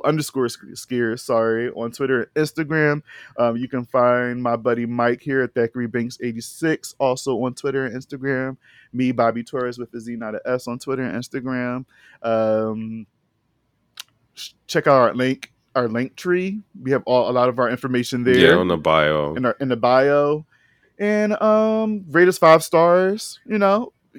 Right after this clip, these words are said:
Speaker 1: give us a review on Apple Podcasts, rate us five stars on, uh, Spotify, and,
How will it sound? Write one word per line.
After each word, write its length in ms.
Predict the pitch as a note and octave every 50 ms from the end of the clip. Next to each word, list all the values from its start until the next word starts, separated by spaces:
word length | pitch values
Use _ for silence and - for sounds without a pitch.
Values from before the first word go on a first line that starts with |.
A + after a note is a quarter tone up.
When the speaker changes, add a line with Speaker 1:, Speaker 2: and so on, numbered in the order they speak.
| C3+ - C#3+
Speaker 1:
give 160 | C3+ E3+ D#3+
us 140 | F3+ E3 -
a 20 | D#3+
review 360 | D#3 E3 D#3 D3 D#3 D#3+ D#3+
on 80 | D3+ -
Apple 260 | - C#3 C#3+ - D#3
Podcasts, 800 | D3 - D3 C#3 D3 D3+ - E3+ E3 E3+ F3+ F#3 F#3+ G#3+ - - -
rate 100 | C#3+ C#3
us 80 | C3+ -
five 220 | - C#3 C3+ C3+
stars 240 | - - C3+ C3 B2+
on, 160 | C3 B2+ B2+ -
uh, 380 | A#2+ A#2+ A#2+ A#2+ A#2+ A#2+ A#2+ - - - - - _ -
Spotify, 880 | - - C#3 C3+ C#3 C#3+ - - C#3+ C#3 C#3 C#3+ C#3+ C#3+ D3 C#3+ - -
and, 600 | A#2 B2 B2 B2+ B2 B2 B2 B2 A#2+ A#2+ A#2+ A#2